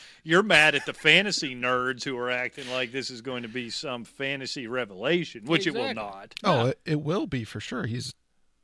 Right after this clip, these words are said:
Speaker 3: one of the best receiving running backs of all time, and Lamar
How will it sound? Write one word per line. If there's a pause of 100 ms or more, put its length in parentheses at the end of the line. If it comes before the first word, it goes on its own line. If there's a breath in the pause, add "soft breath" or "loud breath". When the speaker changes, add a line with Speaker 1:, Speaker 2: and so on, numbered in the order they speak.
(100)
Speaker 3:
one
of
the
best
receiving
running
backs
of
all
time,
and (320)
Lamar